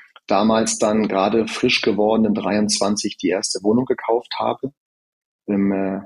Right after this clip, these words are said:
n-, n-, nördlich von Hamburg in Norderstedt. Waren, äh,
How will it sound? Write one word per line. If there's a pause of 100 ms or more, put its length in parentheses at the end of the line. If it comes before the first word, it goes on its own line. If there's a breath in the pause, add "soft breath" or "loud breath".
(120)
n-,
n-,
nördlich
von
Hamburg
in
Norderstedt. (1500 loud breath)
Waren,
äh,